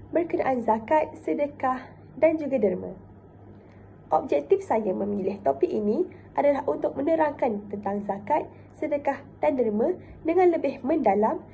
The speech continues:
seperti maksud, perkara yang berkaitan, manfaat dan disertakan dengan contoh dalil Al-Quran dan hadis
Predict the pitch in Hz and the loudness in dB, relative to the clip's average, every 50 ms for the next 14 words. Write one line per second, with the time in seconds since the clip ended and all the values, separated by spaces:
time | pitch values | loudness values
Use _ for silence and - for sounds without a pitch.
0 | - - - - - 277 254 - - - 208 185 185 185 - - - - - 320 | -20 -20 -20 -6 -4 -4 -4 -4 -6 -10 -10 -8 -6 -6 -8 -8 -10 -8 -4 -2
1 | 311 302 - - - - - - - - - 330 330 - - 254 214 196 190 185 | 0 0 -2 -4 -8 -16 -20 -20 -18 -8 -6 -6 -6 -2 -2 0 0 0 0 -4
2 | 175 180 185 185 180 - 180 175 180 - - 285 339 392 381 - - - - - | -6 -6 -8 -10 -10 -10 -10 -10 -4 0 2 2 4 2 0 -4 -10 -20 -20 -20
3 | - - - 320 339 359 349 - 294 - - - - - - - - - 233 240 | -16 0 2 4 4 4 2 2 0 0 2 2 0 -2 -4 -8 -16 -6 0 2
4 | 311 320 320 320 - 277 262 269 - 247 240 - 311 320 285 269 247 240 240 233 | 4 4 2 0 -2 -4 -4 -2 -2 -2 2 2 2 2 2 0 0 0 -2 -2
5 | - - 302 - - 339 - 240 233 214 214 202 202 208 208 233 277 330 370 - | -2 -2 -2 0 0 -2 -2 -2 -2 0 2 2 4 4 4 4 2 2 0 -4
6 | - - - - - - - - - - 254 254 - - - - - - 311 294 | -8 -16 -20 -20 -20 -20 -20 -14 -6 -4 -2 -2 -2 -2 -2 0 2 2 0 2
7 | 285 294 277 - - 269 254 226 240 320 370 | 0 -2 -2 -2 -2 -4 -2 0 2 0 0